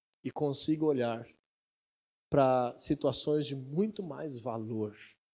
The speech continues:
que estão ao teu redor. Pessoas perdidas. Você vai encontrar uma alegria sobrenatural, incrível, única,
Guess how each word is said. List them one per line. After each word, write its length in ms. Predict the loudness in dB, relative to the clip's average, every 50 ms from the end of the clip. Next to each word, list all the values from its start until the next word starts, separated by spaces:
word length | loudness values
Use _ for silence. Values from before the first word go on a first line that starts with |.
| _ _ _ _ _ _ _
que 80 | -8 -6
estão 240 | -4 -4 -2 -2 -4
ao 80 | -4 -4
teu 140 | -6 -8 -6
redor. 360 | -6 -8 -10 -12 -18 -20 -20 _ _ _ _ _ _ _ _ _ _ _ _
Pessoas 880 | -6 -4 -2 -2 -2 0 0 0 0 0 0 -2 -2 -4 -4 -6 -10 -14 _ _ _ _ _ _ _ _ _ _ _ _ _ _
perdidas. 800 | -4 -4 -4 -4 -6 -12 -14 -14 _ -10 -8 -8 -8 -10 -12 -16 _ _ _ _ _ _ _ _ _ _ _ _ _
Você 220 | -4 0 0 2
vai 140 | 2 2 0
encontrar 440 | 0 -2 -4 -4 -2 0 0 0 0
uma 120 | 0 0
alegria 440 | 0 0 -2 -2 -4 -4 -2 -2 -2
sobrenatural, 840 | -2 -2 -4 -2 -2 -2 -2 -2 -4 -4 -2 -2 -2 -2 -4 -6 -10 _ _ _ _ _ _ _
incrível, 560 | -12 -12 -10 -2 0 2 2 2 2 0 0 2
única, 440 | 2 2 0 0 -2 -8 -10 -12